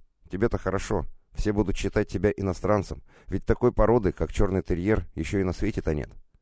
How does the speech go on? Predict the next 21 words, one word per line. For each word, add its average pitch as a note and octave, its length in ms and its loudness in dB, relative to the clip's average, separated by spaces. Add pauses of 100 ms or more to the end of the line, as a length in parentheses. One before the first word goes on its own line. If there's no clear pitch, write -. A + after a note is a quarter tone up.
(240)
А D2 120 -2
мне-то F2 300 2
как E2 200 -2
быть? E2 220 0 (640)
Впрочем, C3+ 560 2
где E2+ 240 4
наша A#2 260 2
не G2+ 100 2
пропадала? E2 540 2 (180)
Думаю, A2+ 400 4
что - 180 -2
и A2 60 4
при G2+ 160 0
царях A2 460 4
мы E2 100 2
на D#2+ 100 2
что-нибудь G2 520 2
досгодимся». C#2 720 0 (1080)
Первое, F2+ 480 8
тринадцатое F2+ 680 4
марта G2 480 2